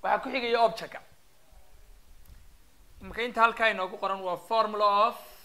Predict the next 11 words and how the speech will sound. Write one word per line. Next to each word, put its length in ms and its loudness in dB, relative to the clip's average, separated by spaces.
waxa 120 -6
weeyaan 280 0
formula 540 0
of 100 -4
zero 280 -4
conditional. 720 -14
Tusaale, 580 -2
here 500 -4
is 440 -12
some 500 -8
examples 680 -10